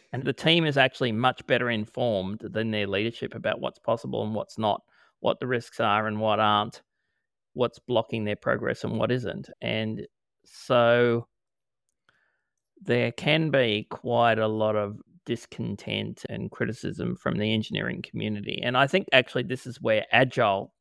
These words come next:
came from in the first place. So engineers were saying, Look, we value people and interactions over processes and tools. We value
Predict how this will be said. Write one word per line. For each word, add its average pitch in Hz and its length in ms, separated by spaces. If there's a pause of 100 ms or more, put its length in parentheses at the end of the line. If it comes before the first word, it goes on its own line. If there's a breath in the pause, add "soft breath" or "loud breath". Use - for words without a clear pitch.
(260)
came 117 280
from 110 300
in 101 100
the 110 80
first - 320
place. - 320
So 107 240 (560)
engineers 135 720
were 113 100
saying, 104 580
Look, - 280 (1120)
we 165 400
value 120 760 (380)
people 131 320
and 117 120
interactions 110 920 (100)
over 117 300
processes 110 760
and 104 200
tools. 120 400 (680)
We 139 180
value 131 720